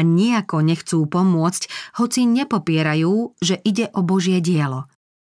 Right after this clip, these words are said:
Mohli by si pripomenúť, že v nebeskej knihe sú spoľahlivé a neomylné záznamy a na nič sa v nich nezabudne, lebo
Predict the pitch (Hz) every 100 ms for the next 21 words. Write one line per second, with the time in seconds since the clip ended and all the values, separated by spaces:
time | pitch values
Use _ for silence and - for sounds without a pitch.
0 | _ _ _ - - - - 233 247 233
1 | 202 180 - 170 180 190 185 175 170 165
2 | 180 - - - - 170 160 151 160 196
3 | 240 - 170 151 135 - 196 190 175 -
4 | 160 151 147 - 175 196 196 196 180 165
5 | 151 147 - 151 143 147 175 190 190 180
6 | 175 170 170 170 185 202 175 151 143 135
7 | - - - _ 156 147 151 165 208 220
8 | 190 - 165 165 160 160 190 190 156 160
9 | 160 160 - - - _ 226 233